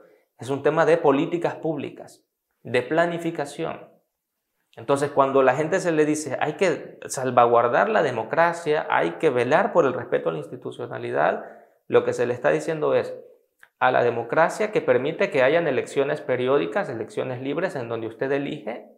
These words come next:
a los que quiera elegir. O de la democracia pensado como el sistema de gobierno que respeta la libertad de expresión, por ejemplo, o que garantiza la separación de poderes.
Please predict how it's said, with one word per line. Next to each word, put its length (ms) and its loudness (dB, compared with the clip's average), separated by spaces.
a 160 -10
los 180 -10
que 160 -16
quiera 300 0
elegir. 540 -6
O 140 -2
de 100 0
la 100 4
democracia 680 0
pensado 440 0
como 180 -2
el 80 -4
sistema 320 -4
de 80 0
gobierno 460 0
que 100 -6
respeta 500 0
la 120 0
libertad 440 -2
de 60 0
expresión, 680 -8
por 200 -6
ejemplo, 400 -10
o 140 -4
que 140 2
garantiza 640 0
la 100 2
separación 560 -4
de 80 -4
poderes. 560 -4